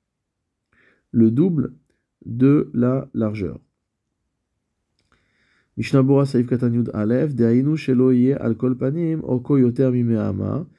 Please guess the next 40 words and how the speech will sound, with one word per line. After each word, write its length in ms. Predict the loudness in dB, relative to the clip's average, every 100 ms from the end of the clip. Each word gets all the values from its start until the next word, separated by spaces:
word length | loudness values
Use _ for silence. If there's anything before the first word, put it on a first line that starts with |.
| _ _ _
Il 80 | -12
faudrait 300 | 0 2 2
pas 180 | 2 -2
que 420 | 2 4 4 2
la 160 | -2 -2
longueur 460 | 0 0 0 0 -2
de 80 |
ce 160 | -4 -2
rectangle 480 | -2 -2 -4 -4 -4
soit 160 | -6
plus 220 | -2 -4 -2
que 100 | -6
cent 260 | -4 -4
ama. 420 | -2 -2 -2 -2 -8 _ _ _ _ _ -12
Dechol 300 | -2 0 2
Shiu 240 | 2 0
Shetach 480 | 2 -2 0 -2 0
Gadol, 520 | 0 2 2 2 -2 -6
Af 240 | -8 -4
Beorech 540 | -2 0 0 0 -4
Lichud, 440 | -8 -4 0 0 -2 _ _ _ _
car 380 | -4 -2 -2 -4 -2
lorsqu'on 500 | 0 0 -2 -4 0
a 100 | 0
une 140 | 0
très 180 | 0 0
grande 240 | 0 -2
surface, 540 | -2 -6 -2 0 0 0
même 180 | -2 -2
si 140 | -6
ce 100 | -4
n'est 100 | -2
qu'en 140 | 0
longueur, 500 | -2 0 2 2 0 -8 _ _ _ _ _
Michal 400 | -10 -6 0 0
Fe 240 | 0 2 4
Bershut 420 | 4 2 -2 0
Arabim 420 | 0 2 2 2
Ve 100 | 0
Karmelit, 520 | -2 -6 -4 -4 -6